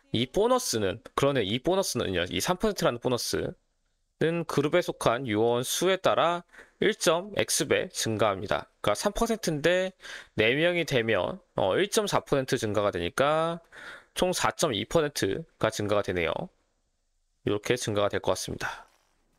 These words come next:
냉각, 냉각 있죠? 아마 여기 있을 거예요.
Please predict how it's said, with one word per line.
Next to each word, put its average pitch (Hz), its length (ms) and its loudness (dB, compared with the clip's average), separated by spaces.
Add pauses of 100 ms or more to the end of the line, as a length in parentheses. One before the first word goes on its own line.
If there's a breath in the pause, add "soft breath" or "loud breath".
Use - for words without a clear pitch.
(1200)
냉각, 214 840 2
냉각 160 340 2
있죠? 107 340 -2 (2500)
아마 104 220 0
여기 107 220 0
있을 120 200 0
거예요. 87 340 0